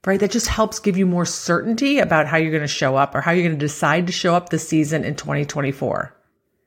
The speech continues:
And for sure, it's worth looking at any of those personality traits that show up for us off the golf course and on the golf course. Perfectionism, people-pleasing, worrying about other people, judgment, negativity,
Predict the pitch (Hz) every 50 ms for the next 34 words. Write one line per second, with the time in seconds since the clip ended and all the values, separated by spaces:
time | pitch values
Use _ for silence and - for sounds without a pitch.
0 | _ - 170 175 170 - 180 160 - - - - 180 185 180 147 143 - - 156
1 | - 151 156 143 143 160 156 147 160 156 147 143 139 139 - - - - _ _
2 | _ _ _ _ _ _ _ _ _ _ _ _ _ _ _ _ - 160 170 175
3 | 180 175 160 165 156 156 156 147 - - _ _ _ _ _ _ _ _ _ _
4 | _ - - - 226 220 220 196 175 160 160 165 156 151 147 - - 143 127 -
5 | - - - - - _ _ _ _ _ _ _ _ _ _ - - 143 - -
6 | - 165 147 143 - - 151 135 135 - 143 135 - - 139 143 135 131 127 -
7 | - - 131 80 - - - - - _ _ - 147 147 143 143 139 131 - 120
8 | 127 - - - - - - 135 - - - 147 - 147 139 - - 147 131 131
9 | - 123 135 135 127 - _ - - 170 170 - 143 - 143 139 135 - 143 139
10 | 135 139 - _ _ _ - 165 160 160 160 147 147 143 117 143 143 143 143 -
11 | 151 135 - 143 135 127 - - - _ _ _ _ _ _ _ _ _ _ _
12 | _ _ _ _ _ _ _ _ _ - - 151 147 143 143 147 143 - - 151
13 | 147 147 156 147 - - 151 139 143 131 127 127 127 - -